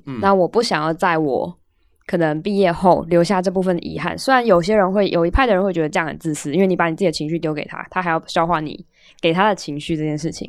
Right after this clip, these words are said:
Speaker 1: 哦，哦。
Speaker 2: 但是我期望的是，我想传达我喜欢你，
Speaker 1: 嗯。
Speaker 2: 然后你很棒。那至于你要不要跟我交往这件事情，我觉得是你的想法。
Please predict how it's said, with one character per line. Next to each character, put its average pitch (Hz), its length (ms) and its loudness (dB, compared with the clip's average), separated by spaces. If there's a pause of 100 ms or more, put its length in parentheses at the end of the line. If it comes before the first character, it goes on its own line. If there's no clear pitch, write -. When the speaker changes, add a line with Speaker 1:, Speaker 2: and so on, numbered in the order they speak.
Speaker 1:
哦， 107 300 -6
哦。 85 200 -14
Speaker 2:
但 262 100 2
是 277 60 8
我 226 120 8
期 190 140 2
望 196 120 4
的 185 60 0
是， 196 220 4
我 180 100 8
想 180 200 2
传 160 200 -4
达 147 200 -2
我 165 100 0
喜 165 100 0
欢 147 160 -2
你， - 160 -6 (240)
Speaker 1:
嗯。 131 280 -6
Speaker 2:
然 165 100 -2
后 175 160 4
你 170 500 0
很 156 160 -2
棒。 151 220 2 (540)
那 180 340 0 (500)
至 262 240 4
于 202 80 6
你 185 180 2
要 170 120 6
不 180 80 2
要 180 160 4 (180)
跟 247 180 8
我 226 100 6
交 196 240 4
往 170 120 4
这 165 80 2
件 180 120 6
事 185 120 0
情， 165 160 0
我 156 120 -2
觉 151 160 -4
得 151 80 -2
是 180 160 -4
你 156 80 -4
的 156 100 -14
想 160 240 -8
法。 - 220 -10